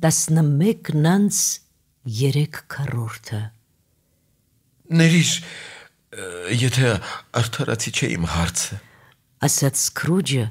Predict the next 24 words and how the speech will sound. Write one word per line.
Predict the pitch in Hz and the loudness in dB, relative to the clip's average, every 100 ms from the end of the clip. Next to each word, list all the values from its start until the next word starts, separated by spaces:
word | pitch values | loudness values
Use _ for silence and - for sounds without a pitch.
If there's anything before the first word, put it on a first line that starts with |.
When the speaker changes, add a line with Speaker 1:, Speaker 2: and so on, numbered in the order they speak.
| - - - - | -6 -20 -12 -6
Speaker 1:
ուշադիր | - 123 139 160 156 | -2 0 0 2 2
նայելով | 120 117 113 139 120 | 2 -2 -2 -2 -2
ոգու | 131 - 135 135 | -6 -4 -6 -6
պատմուճանին։ | - 143 - 147 147 117 110 113 _ 151 | -2 -4 0 0 2 0 -2 -8 _ 0
Speaker 2:
«Բայց, | 170 175 165 | 2 2 0
ը, | 156 156 156 156 156 156 - - - | 0 0 0 2 2 2 -4 -10 -2
ես | 120 - | -2 -2
փեշերի | - 143 - 151 170 170 | -2 -2 0 0 0 0
տակից | 143 151 160 - 131 | -2 2 0 0 -2
դուրս | 147 165 - | -2 -2 -4
ցցված | 160 - - 151 156 143 | -6 -4 -2 -2 0 -4
մի | 139 | 0
տարօրինակ | 135 135 139 147 156 160 | 0 2 2 0 0 -2
բան | 185 | 0
եմ | 202 156 | 0 0
տեսնում, | 127 - 98 - - - - _ 104 95 | 0 0 -2 -2 -10 -12 -16 _ -6 -2
որը | 92 98 110 - | 0 0 0 0
քեզ | 123 | 0
չի | - 180 165 | 0 0 0
պատկանում։ | 156 - 117 104 85 - - _ _ _ - | -2 0 0 0 -2 -6 -20 _ _ _ -8
Ոտք | 131 202 262 - - | 0 2 0 -2 -2
է | 156 117 | 0 2
դա, | 98 101 - - _ | 0 -4 -16 -20 _
թե | - | 0